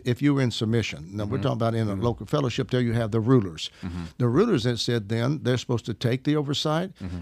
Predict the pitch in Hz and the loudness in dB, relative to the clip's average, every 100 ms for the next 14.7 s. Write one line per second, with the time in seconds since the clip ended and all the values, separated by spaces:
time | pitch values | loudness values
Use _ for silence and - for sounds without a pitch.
0 | 85 113 127 123 - 123 131 - 127 139 | -2 0 2 0 0 0 0 0 0 0
1 | 135 117 123 127 139 120 117 127 156 170 | 0 -2 -2 -2 0 0 0 0 0 0
2 | 202 190 107 92 104 117 127 139 247 196 | -2 0 -2 -2 -2 -2 -2 -4 -2 0
3 | 143 113 107 139 151 120 190 139 120 110 | 0 0 0 0 2 2 2 2 2 0
4 | - 170 151 - 110 107 139 113 - 180 | -4 -4 -4 -4 -6 0 0 0 -2 -2
5 | 214 190 185 160 139 131 123 156 123 117 | 0 -2 0 0 0 -2 -2 -2 -4 -4
6 | 113 139 160 131 104 98 143 135 117 - | -2 -2 -4 -4 -6 -4 -2 0 -2 0
7 | 123 98 73 - - 82 90 78 - - | -2 -2 -6 -14 -12 -8 -8 -10 -10 -4
8 | 117 131 170 160 127 143 143 123 104 117 | 0 2 2 2 4 2 2 -2 0 0
9 | 104 110 107 95 80 - - - 92 82 | 2 0 0 -2 -6 -12 -18 -14 -10 -10
10 | 82 - 107 113 123 131 - 120 123 120 | -12 -6 0 2 4 2 2 2 2 -2
11 | - 120 120 110 143 185 110 95 110 107 | 2 2 2 2 2 2 2 0 0 -2
12 | 101 175 214 165 131 123 117 120 117 123 | 2 0 2 0 0 0 0 0 0 2
13 | 135 - 120 127 131 120 120 120 107 104 | 2 2 0 0 0 0 0 2 0 -2
14 | 113 107 143 131 95 76 | -2 0 4 4 2 -4